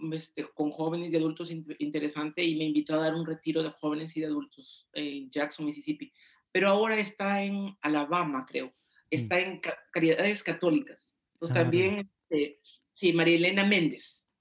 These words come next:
Speaker 1: Yo te
Speaker 2: Órale.
Speaker 1: voy a dar su, su información.
Speaker 2: Órale,
Speaker 1: Y
Speaker 2: padre,
Speaker 1: la
Speaker 2: sí.
Speaker 1: otra es, este, la hermana, eh, déjate digo aquí, porque para no, este, el, espérate, este, para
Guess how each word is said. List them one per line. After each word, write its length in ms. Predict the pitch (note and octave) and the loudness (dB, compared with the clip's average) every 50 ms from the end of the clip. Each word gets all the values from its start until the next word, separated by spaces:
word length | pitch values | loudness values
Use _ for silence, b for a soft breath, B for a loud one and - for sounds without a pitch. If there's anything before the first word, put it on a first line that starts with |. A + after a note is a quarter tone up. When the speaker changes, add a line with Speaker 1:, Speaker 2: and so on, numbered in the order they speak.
| _ | _
Speaker 1:
Yo 220 | - C3+ C#3+ D3+ D3 | -10 -4 0 0 0
te 80 | D3+ E3+ | 2 2
Speaker 2:
Órale. 20 | E3 | 2
Speaker 1:
voy 100 | D#3+ D#3+ | 4 4
a 60 | D#3 | 4
dar 180 | D#3 D#3 D#3 D#3+ | 4 2 0 0
su, 340 | - - D#3+ D3+ D3+ D3+ D3+ - | -2 -4 -2 -2 0 0 0 -2
su 60 | E3 | -4
información. 680 | D#3 D3+ - D#3 D3 D#3+ E3 E3 - G#3+ A#3 C4 - _ B B B B B | -4 -2 -2 -4 -2 -2 -4 -4 -4 -6 -8 -8 -10 _ B B B B B
Speaker 2:
Órale, 180 | B - - - - | B -10 -10 -10 -8
Speaker 1:
Y 80 | - G3 F#3+ | -4 -4 0
Speaker 2:
padre, 60 | F3+ F3+ | 0 2
Speaker 1:
la 80 | F3 E3+ | 4 4
Speaker 2:
sí. 60 | F3+ F#3+ | 4 4
Speaker 1:
otra 320 | G#3 A3 A3 - C#4 C4 C4 B3+ - _ | 4 2 0 -2 -2 -2 -2 -4 -4 _
es, 500 | - F#3 G3+ G#3 A3 G#3+ - - - - - | 0 2 2 2 2 0 -4 -12 -14 -8 -2
este, 920 | F3+ F3 F3 F3 E3 - - _ - F#3 E3 D#3 D3+ D3 D3 - - - _ _ _ - | 0 0 0 0 -4 -12 -12 _ 0 2 4 6 4 4 2 -2 -8 -20 _ _ _ -4
la 140 | E3 D#3+ D#3+ | 0 2 2
hermana, 720 | D#3+ D#3+ E3 E3+ F3 F#3 G3+ G3+ G#3 G#3 G#3 F#3+ F#3 - _ _ - | 2 2 2 0 0 0 0 -2 -2 -2 -4 -6 -8 -12 _ _ 2
eh, 220 | D#3+ D3+ D3 D3 D3 | 4 6 6 6 4
déjate 380 | D3+ D3+ D#3+ D#3 D#3+ - - | 0 -2 -4 -6 -6 -4 -4
digo 220 | - - - - - | -4 -4 -2 -4 -6
aquí, 180 | - - - - | -10 -10 -14 -10
porque 240 | - - - - | -10 -8 -8 -8
para 320 | - - - - C#3+ C#3+ - - - - _ _ _ _ | -10 -8 -8 -6 -6 -6 -6 -8 -14 -20 _ _ _ _
no, 560 | - - C3 C#3+ D3 D3 D3+ D3+ D#3 D#3 - _ _ _ _ _ _ _ _ _ _ _ - | -16 -14 -12 -10 -8 -8 -6 -8 -8 -12 -14 _ _ _ _ _ _ _ _ _ _ _ -6
este, 480 | C#3+ C#3+ - - - - - - - - | -6 -6 -6 -6 -10 -10 -10 -10 -8 -6
el, 520 | - C3+ C3 C3+ C#3 C3+ C3+ C3+ C3 C3 _ _ _ _ _ _ _ _ _ _ _ _ _ _ _ _ _ _ _ _ _ _ _ _ _ _ _ _ _ - | -4 -4 -4 -4 -6 -6 -8 -10 -12 -14 _ _ _ _ _ _ _ _ _ _ _ _ _ _ _ _ _ _ _ _ _ _ _ _ _ _ _ _ _ -20
espérate, 680 | - - - - - _ _ _ - - - - - _ _ _ _ _ _ | -20 -18 -18 -20 -20 _ _ _ -20 -20 -20 -20 -20 _ _ _ _ _ _
este, 760 | - - - - - _ _ _ _ - - - - - _ _ _ _ _ _ _ _ _ _ _ _ _ | -20 -20 -20 -20 -20 _ _ _ _ -16 -14 -14 -14 -16 _ _ _ _ _ _ _ _ _ _ _ _ _
para 140 | - - | -6 -4